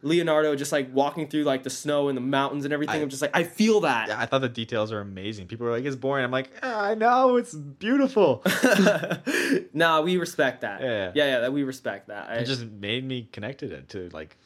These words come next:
Speaker 2: nature, I guess. I don't know.
Speaker 1: Yeah.
Speaker 2: It felt a certain way. Made me
Speaker 1: Yeah.
Speaker 2: feel that way. Some type of way.
Speaker 1: <laughs> That's a good way of putting
Speaker 2: Yeah.
Speaker 1: it. Yeah, yeah. Um,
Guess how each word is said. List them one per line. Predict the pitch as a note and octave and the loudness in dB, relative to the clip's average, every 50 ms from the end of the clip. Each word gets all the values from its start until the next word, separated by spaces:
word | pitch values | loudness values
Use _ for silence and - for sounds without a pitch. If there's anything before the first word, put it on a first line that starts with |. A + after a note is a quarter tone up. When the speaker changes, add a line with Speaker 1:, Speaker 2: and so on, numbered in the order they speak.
| _ _ - | _ _ -20
Speaker 2:
nature, | G2 F2 E2 A#2+ D3+ - A2+ - - | -20 -16 -16 -16 -16 -14 -16 -16 -16
I | - | -16
guess. | - F#2+ - A2 | -18 -18 -18 -16
I | A#2+ | -14
don't | C#3 D#3 | -14 -12
know. | E3 D#3 A2+ F#2 - _ _ _ _ - | -12 -14 -14 -16 -18 _ _ _ _ 0
Speaker 1:
Yeah. | C#3 C#3+ D#3+ D#3+ D3+ B2+ | 4 4 4 4 2 -2
Speaker 2:
It | A#2 | -4
felt | - - G#2+ C3 E3 D#3 A2 F#2 | -4 -2 -2 0 -2 -2 -8 -12
a | |
certain | - - A#2+ A#2 A2 A2+ | -12 -10 -8 -8 -8 -10
way. | B2+ B2+ G2 F2+ - _ _ - | -12 -12 -12 -14 -16 _ _ -12
Made | G#2+ A2+ B2+ | -6 0 0
me | A#3 | 0
Speaker 1:
Yeah. | B3+ | 2
Speaker 2:
feel | - C#3 C3 | 4 4 6
that | B2 A2+ A2+ A2 | 6 6 4 4
way. | G#2 G2+ G2 G2+ _ _ _ _ _ - | 2 0 0 -4 _ _ _ _ _ -18
Some | - - B2+ - | -14 -12 -8 -6
type | B2+ A#2+ - | -6 -4 -4
of | A#2 | -2
way. | A2 A2 G#2 A2 A#2 G#2+ - _ _ | -4 -4 -4 -6 -10 -12 -14 _ _
Speaker 1:
<laughs> | _ - | _ -6
That's | - - - - A3+ G3 - - F3 - - - - A#3+ F4+ G4+ - G#3+ - F3 E3+ D#3+ | -4 -2 2 2 2 2 2 0 -2 -2 -4 -16 -14 -12 -10 -10 -6 -2 0 0 0 0
a | D#3 | -2
good | D#3 D#3+ | -2 0
way | D3+ D3 C#3+ | 0 0 0
of | B2+ | 0
putting | A#2 B2+ C3 B2+ B2+ | 0 -2 -2 -2 -2
Speaker 2:
Yeah. | B2 A#2 | -6 -8
Speaker 1:
it. | - | -6
Yeah, | B2 B2+ B2+ B2 A#2+ A#2 A#2 - _ _ - - - _ - | -4 -4 -2 -2 -2 -4 -6 -10 _ _ -20 -20 -20 _ -2
yeah. | C#3 C#3+ C#3+ C#3+ C#3 C#3+ | 0 0 2 2 0 0
Um, | C#3+ C#3+ C#3 C#3 | -2 -4 -6 -8